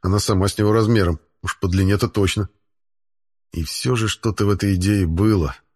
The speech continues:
хотя пока она и казалась мне совершенно бредовой. Я раз за разом возвращался к мысли о противорбитальных ракетах просто потому,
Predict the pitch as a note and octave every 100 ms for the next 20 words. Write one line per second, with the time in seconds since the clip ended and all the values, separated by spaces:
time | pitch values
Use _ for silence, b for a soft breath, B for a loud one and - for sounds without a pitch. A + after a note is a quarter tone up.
0 | _ _ - F2 A#2 - G#2 A2 A2 G#2
1 | G2 G2 F#2+ G2+ F2 F2+ D#2+ F2+ E2 F2
2 | D#2+ D2+ D#2+ F2 E2+ C2 - _ _ _
3 | _ _ _ _ _ _ _ _ _ -
4 | D#2 G#2 G#2+ G#2+ G#2 F2+ F#2+ G2+ F#2+ F2
5 | F2 F2+ F2+ G2 F#2 F2+ F#2 G#2+ - F#2
6 | E2+ G2 F#2 F#2 F2+ F2+ G#2+ G2+ F#2 F#2+
7 | F2+ A2 F#2 - G2+ A2+ - F2 E2 F2
8 | A2+ A2+ -